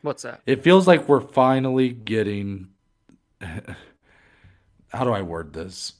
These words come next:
Speaker 2: I feel like what we're watching right now is all that we thought Tatiana Suarez could be.
Speaker 1: Yeah. Oh, damn it. No, you just had to.
Speaker 2: I know.
Speaker 1: Oh. Oh.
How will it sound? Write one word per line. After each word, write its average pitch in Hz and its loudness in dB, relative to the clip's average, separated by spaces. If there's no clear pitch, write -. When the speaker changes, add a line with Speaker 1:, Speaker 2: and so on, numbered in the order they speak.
Speaker 2:
I 131 -6
feel 175 4
like 160 6
what 123 0
we're 135 4
watching 123 -2
right 147 -4
now 156 -4
is 113 -8
all 135 0
that 123 0
we 110 -6
thought 113 -4
Tatiana 104 -6
Suarez 92 -8
could 76 -16
be. 76 -18
Speaker 1:
Yeah. 120 -10
Oh, 135 -14
damn 113 -16
it. - -18
No, 123 -10
you 120 -10
just - -12
had 120 -14
to. 90 -18
Speaker 2:
I 110 -4
know. 90 -8
Speaker 1:
Oh. 131 -6
Oh. - -18